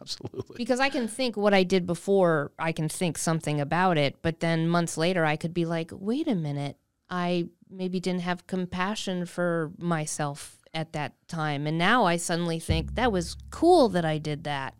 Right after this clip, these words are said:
Speaker 1: Or, yeah, or you might have learned from it,
Speaker 2: Yeah.
Speaker 1: or you might have gotten a joke from it. I
Speaker 2: Yeah.
Speaker 1: got a whole bit out of crashing into the <laughs> rose
Speaker 2: Right?
Speaker 1: bushes.
Speaker 2: Yeah.
Speaker 1: The whole bit is about how women laugh when you hurt yourself.
Speaker 2: But are you ever like, "Hey, I love that guy that crashed into the rose
Speaker 1: Yeah,
Speaker 2: bushes."
Speaker 1: yeah,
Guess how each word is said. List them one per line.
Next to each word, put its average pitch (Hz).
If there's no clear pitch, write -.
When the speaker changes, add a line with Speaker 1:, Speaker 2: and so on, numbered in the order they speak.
Speaker 1:
Or, 175
yeah, 202
or 139
you 120
might 107
have 95
learned 127
from 151
it, 160
Speaker 2:
Yeah. 208
Speaker 1:
or 120
you 120
might 120
have 113
gotten 127
a 180
joke 208
from 117
it. -
I 208
Speaker 2:
Yeah. 240
Speaker 1:
got 147
a 135
whole 147
bit 160
out 104
of 95
crashing 95
into 90
the 82
<laughs> 123
rose 165
Speaker 2:
Right? 202
Speaker 1:
bushes. 233
Speaker 2:
Yeah. 220
Speaker 1:
The 135
whole 165
bit 156
is 120
about 104
how 98
women 107
laugh 98
when 104
you 92
hurt 101
yourself. -
Speaker 2:
But 254
are 240
you 247
ever 233
like, 214
"Hey, 226
I 220
love 233
that 165
guy 151
that 160
crashed -
into 165
the 165
rose 156
Speaker 1:
Yeah, -
Speaker 2:
bushes." 160
Speaker 1:
yeah, 170